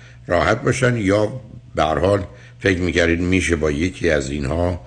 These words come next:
حالا با کمی تغییر، چون اونا رو انتخاب نکردید،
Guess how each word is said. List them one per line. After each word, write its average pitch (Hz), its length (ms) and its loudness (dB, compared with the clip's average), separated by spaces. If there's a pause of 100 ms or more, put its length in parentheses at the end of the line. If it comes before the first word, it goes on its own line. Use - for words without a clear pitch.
(240)
حالا 90 140 -6
با 87 140 2
کمی 85 500 0
تغییر، 80 600 0 (540)
چون 76 200 -4
اونا 76 220 0
رو 78 60 2
انتخاب 76 540 -2
نکردید، 76 680 0